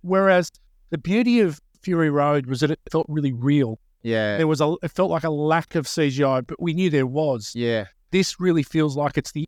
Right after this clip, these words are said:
Speaker 1: opposite way.
Speaker 2: Yeah. So not, man.
Speaker 1: There's a reliance on it.
Speaker 2: Yeah, that's, yeah, it's annoying because, I mean, what I think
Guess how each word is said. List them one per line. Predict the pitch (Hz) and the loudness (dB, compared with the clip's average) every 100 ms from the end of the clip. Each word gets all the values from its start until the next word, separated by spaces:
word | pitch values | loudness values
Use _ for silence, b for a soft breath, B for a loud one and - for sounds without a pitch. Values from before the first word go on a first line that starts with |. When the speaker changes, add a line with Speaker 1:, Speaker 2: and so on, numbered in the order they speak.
| - | -8
Speaker 1:
opposite | 147 - 139 151 - | -10 -6 -6 -6 -6
way. | 127 110 - _ _ - | -10 -12 -16 _ _ -2
Speaker 2:
Yeah. | 123 120 113 107 101 92 B B B | 0 2 0 -2 -4 -8 B B B
So | 123 | 0
not, | 107 101 | 0 2
man. | 127 131 127 | 0 0 -4
Speaker 1:
There's | 147 156 131 | -4 -4 -4
a | 147 | -4
reliance | 147 143 147 151 147 139 | -2 -2 -2 -2 -4 -10
on | |
it. | 120 _ _ _ - | -12 _ _ _ -6
Speaker 2:
Yeah, | 117 101 - | -2 -2 0
that's, | 160 180 - 139 | 0 0 -2 -4
yeah, | 120 | -2
it's | 123 165 | -2 0
annoying | 151 160 160 139 | 0 2 0 0
because, | 127 147 139 120 135 | -2 -2 -2 -4 -4
I | |
mean, | 135 143 139 _ _ _ - | -2 -2 -4 _ _ _ -10
what | 131 175 - _ _ 135 | -2 0 0 _ _ -6
I | |
think | 147 202 | -2 -4